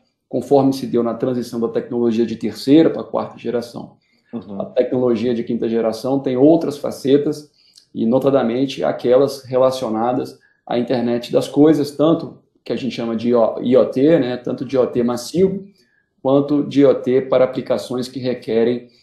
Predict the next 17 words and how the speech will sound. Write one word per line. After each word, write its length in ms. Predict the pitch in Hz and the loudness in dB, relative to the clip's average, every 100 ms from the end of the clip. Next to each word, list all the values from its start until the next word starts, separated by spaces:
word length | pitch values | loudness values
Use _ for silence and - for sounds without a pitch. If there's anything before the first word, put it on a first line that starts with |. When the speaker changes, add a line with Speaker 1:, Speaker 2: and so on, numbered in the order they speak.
| _ _ - | _ _ -2
Speaker 1:
uma 180 | 127 | 0
menor 360 | 123 117 113 120 | 2 4 2 2
latência. 560 | 131 - 110 98 - _ _ _ _ _ - - | 2 0 -6 -8 -12 _ _ _ _ _ -12 -8
Enfim, 220 | 147 135 | 0 2
nós 220 | 127 131 | 2 2
podemos, 400 | 143 131 131 123 | 2 2 2 4
ao 120 | 120 | 4
longo 340 | 113 131 131 117 | 6 4 4 4
aí 140 | 123 | 4
dessa, 460 | 123 117 135 117 113 | 2 0 0 0 0
dessa 260 | 117 123 | -4 0
live, 240 | 113 123 - | 2 2 2
falar 200 | 123 120 | 0 0
um 60 | |
pouco 260 | 131 139 123 | 0 -2 -2
mais 180 | 123 117 | -4 -4
dessas, 360 | 113 - - | -8 -16 -20